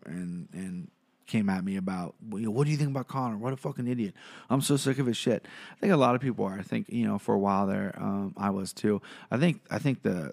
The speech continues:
the one thing that scares me the most was I think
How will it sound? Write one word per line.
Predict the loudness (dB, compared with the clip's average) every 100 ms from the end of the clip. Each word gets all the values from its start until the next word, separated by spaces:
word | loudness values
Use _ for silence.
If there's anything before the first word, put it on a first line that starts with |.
| -4
the | -2
one | 2 2
thing | 4 2
that | 0
scares | -2 -2 -2 -2
me |
the | -2
most | -2 -4 -4 -4
was | -4 -4
I | -8
think | -4 -4